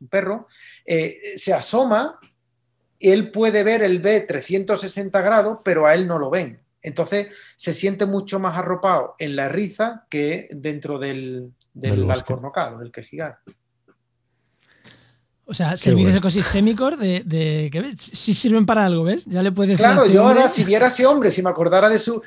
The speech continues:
Speaker 1: de, le, le, le diría, "Espérate, que la riza no sirve para nada, mira, para, para".
Speaker 2: <laughs> Apunta.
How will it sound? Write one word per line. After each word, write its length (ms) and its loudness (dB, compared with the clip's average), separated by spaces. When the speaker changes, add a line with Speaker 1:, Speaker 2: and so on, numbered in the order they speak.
Speaker 1:
de, 160 2
le, 340 0
le, 220 0
le 160 2
diría, 160 6
"Espérate, 400 0
que 80 -2
la 100 4
riza 220 -2
no 80 -10
sirve 200 -2
para 180 2
nada, 100 -2
mira, 240 2
para, 200 4
para". 200 2
Speaker 2:
<laughs> 1400 2
Apunta. 600 0